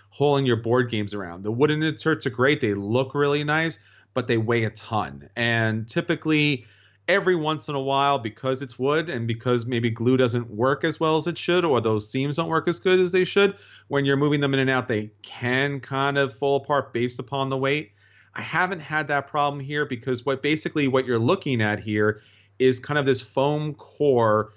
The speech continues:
insert. So it's soft, but it's strong, and it doesn't have those kind of odd seams, and it doesn't have that soft wood that you find in some of the inserts. So when you're trying to kind of pull it from the, the punch board,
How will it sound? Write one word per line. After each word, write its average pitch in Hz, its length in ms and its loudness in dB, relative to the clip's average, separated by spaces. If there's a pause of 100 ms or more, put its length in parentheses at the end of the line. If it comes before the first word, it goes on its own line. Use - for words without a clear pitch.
(240)
insert. 196 540 -2
So 117 260 0
it's 104 140 -6
soft, 170 560 0
but 117 140 0
it's 104 180 -4
strong, 127 600 -2 (500)
and 127 140 -2
it 123 120 -2
doesn't 143 320 0
have 131 360 -2
those 113 220 -2
kind 120 320 -2
of 107 260 -6
odd 123 300 0
seams, 113 580 -6
and 120 80 -6
it 117 100 -4
doesn't 160 320 -4
have 147 380 -2
that 123 360 -2 (300)
soft - 540 -4
wood 147 320 2
that 123 180 -2
you 113 100 -6
find 127 340 -4
in 117 80 -4
some 123 180 -4
of 117 60 -4
the 117 120 0
inserts. 117 440 -4
So 117 120 0
when 113 160 0
you're 117 100 2
trying 135 400 0
to 123 120 -4
kind 123 260 -2
of 113 140 0 (320)
pull 165 300 2
it 156 140 2
from 131 580 0
the, 110 280 -2
the 120 220 -6
punch 202 340 -2
board, 98 400 2